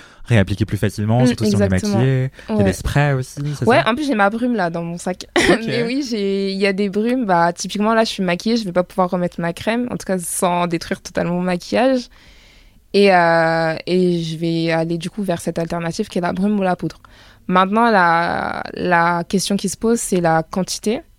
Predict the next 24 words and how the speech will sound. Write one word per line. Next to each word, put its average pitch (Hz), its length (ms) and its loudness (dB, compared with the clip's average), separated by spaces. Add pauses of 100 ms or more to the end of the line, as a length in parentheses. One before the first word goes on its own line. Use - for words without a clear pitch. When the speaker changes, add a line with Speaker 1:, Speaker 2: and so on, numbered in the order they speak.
(880)
Speaker 2:
Et 196 60 6
forcément, 214 540 2
quand 214 200 -2
on 185 100 0
change, 208 640 -2
euh, 165 240 2
de, 165 520 -2
de 165 140 0
texture, 214 640 -4 (520)
euh, 165 640 0
comme 202 120 4
j'ai 196 140 2
dit 180 140 2
avant, 202 480 4
la 180 160 2
quantité, 202 320 -2
ce 220 100 -6
sera 165 160 -4
toujours 196 240 0
la 190 140 4
même, 202 240 2
quoi 202 160 -2
qu'il - 180 -4
arrive, 190 380 -2